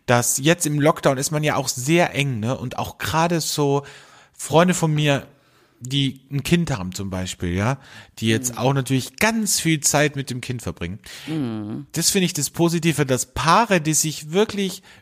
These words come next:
Speaker 1: überlegt haben, soll ich noch ein Kind kriegen oder nicht, dass die im Lockdown jetzt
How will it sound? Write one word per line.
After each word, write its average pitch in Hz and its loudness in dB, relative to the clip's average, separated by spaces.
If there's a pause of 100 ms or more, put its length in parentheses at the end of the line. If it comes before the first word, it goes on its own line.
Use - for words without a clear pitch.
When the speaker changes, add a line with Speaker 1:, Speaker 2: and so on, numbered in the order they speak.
Speaker 1:
überlegt 143 2
haben, 170 0 (340)
soll 160 6
ich 185 0
noch 180 2
ein 185 -2
Kind 180 0
kriegen 165 -4
oder 131 0
nicht, 175 -2
dass 120 -2
die 196 -2
im 165 0
Lockdown 151 2
jetzt 135 -2